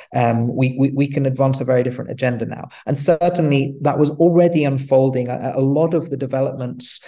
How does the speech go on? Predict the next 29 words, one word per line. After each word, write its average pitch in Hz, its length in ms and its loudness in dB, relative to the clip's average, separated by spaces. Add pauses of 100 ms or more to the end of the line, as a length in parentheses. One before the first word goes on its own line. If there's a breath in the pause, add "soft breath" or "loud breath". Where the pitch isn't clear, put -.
(200 loud breath)
um, 120 520 0
that 120 540 -2
we 127 260 -2
are 131 120 2
now 139 280 4
complaining 135 400 2
about 120 220 2
in, 120 220 -4
in, 123 220 -4
you 123 160 -6
know, 117 120 -2
in, 120 120 -2
in 127 140 0
a 120 40 0
very 127 180 2
different 117 280 -6
way, 120 440 2
the 123 160 -6
kind 127 200 -4
of 120 100 -2
Wolf 123 260 -2
Warrior 123 240 2
diplomacy 117 680 -6
stuff 113 480 -8
and, 113 280 -8 (240 loud breath)
um, 117 260 0
and 123 120 0
economic 123 440 0
coercion. 123 100 2